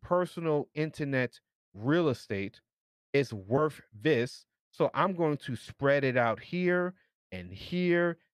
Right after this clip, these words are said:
and here." So any little shit that YouTube does doesn't really affect the brand.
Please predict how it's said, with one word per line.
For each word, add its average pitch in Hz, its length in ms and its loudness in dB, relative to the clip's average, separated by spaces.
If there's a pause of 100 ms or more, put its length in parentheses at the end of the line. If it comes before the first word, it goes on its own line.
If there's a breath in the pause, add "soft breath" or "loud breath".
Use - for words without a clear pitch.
(120)
and 98 260 -6
here." 147 600 0 (320)
So 156 440 2 (260)
any 208 300 0 (120)
little 175 360 4
shit 170 340 -2
that 135 240 2
YouTube 151 560 -4
does 107 480 2 (400)
doesn't 180 400 4
really 160 260 4
affect 151 600 2 (480)
the 113 120 2
brand. 156 1000 0